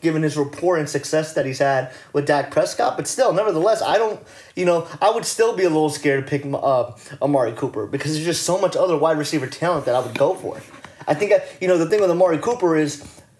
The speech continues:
at the round that he would be available would be a round where I would probably not take receiver if Amari Cooper's the best wide receiver available at that point.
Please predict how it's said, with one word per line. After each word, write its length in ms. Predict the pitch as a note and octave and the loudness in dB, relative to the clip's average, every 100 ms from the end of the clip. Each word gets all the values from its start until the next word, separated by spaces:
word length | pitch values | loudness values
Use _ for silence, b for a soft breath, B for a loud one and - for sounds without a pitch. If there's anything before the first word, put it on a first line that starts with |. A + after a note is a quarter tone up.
| B - | B -2
at 140 | D#3+ | 2
the 80 | D3 | 2
round 260 | D3+ G3 G3+ | 4 4 4
that 80 | |
he 120 | D#3+ F#3 | 2 2
would 160 | E3+ | 2
be 100 | E3 | 2
available 540 | D3+ C#3 E3 G3 G#3+ F3 | 2 4 2 4 2 2
would 160 | D#3 | 0
be 100 | D#3+ | 2
a 60 | D3+ | 2
round 380 | C#3 D#3+ E3+ D3 | 2 0 0 0
where 120 | - | 2
I 140 | D3 | 4
would 320 | D3 C#3+ C#3 B B | 4 2 -2 B B
probably 300 | - D#3+ D3+ | 2 2 4
not 200 | D#3 D3 | 2 0
take 240 | - D3+ | 0 -2
receiver 420 | C3 - G3 D3+ B2 | -2 -4 -2 0 2
if 160 | C#3 | 2
Amari 320 | C3+ C3+ C#3 | 0 2 0
Cooper's 340 | C3+ D3+ C#3+ C3+ | 0 -2 -2 -4
the 80 | C#3 | 0
best 260 | C#3 C3+ | 0 2
wide 200 | C3+ B2 | 0 0
receiver 340 | B2 C#3 B2 B2 | -2 -4 -2 -2
available 540 | B2 C#3 A#2+ A2 A2 B B | 2 2 2 -4 -6 B B
at 180 | A2 A2+ | -4 -2
that 180 | G2 G2 | -6 -6
point. 260 | - - | -10 -10